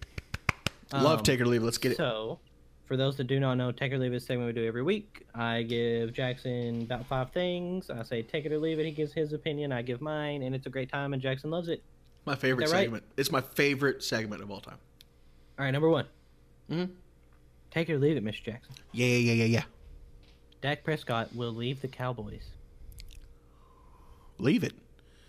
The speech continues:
Speaker 1: Leave it. He had a statement earlier on this week saying there are very, there are very few positions like being the quarterback of the Dallas Cowboys in sports, and he wants to preserve that.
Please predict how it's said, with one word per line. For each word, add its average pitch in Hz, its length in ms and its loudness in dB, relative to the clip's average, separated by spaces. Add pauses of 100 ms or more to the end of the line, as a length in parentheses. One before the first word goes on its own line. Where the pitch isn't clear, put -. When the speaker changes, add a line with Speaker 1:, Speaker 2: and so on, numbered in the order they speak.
(1000)
Speaker 1:
Leave 139 220 4
it. - 120 0
He 127 100 2
had 131 120 6
a 120 40 2
statement 120 400 4
earlier 120 260 6
on 127 140 4
this 113 180 2
week 127 160 4
saying 107 380 4
there 110 240 4
are - 20 2
very, 117 540 4
there 117 140 4
are 113 40 2
very 117 240 2
few 123 160 2
positions 113 580 0
like 110 320 0
being 113 160 4
the 113 60 2
quarterback 113 380 2
of 120 60 2
the 107 60 4
Dallas 110 220 2
Cowboys 113 440 4
in 113 140 0
sports, - 480 0 (460)
and 110 100 -4
he 107 80 2
wants 107 180 2
to 113 80 -2
preserve 110 360 2
that. - 200 -8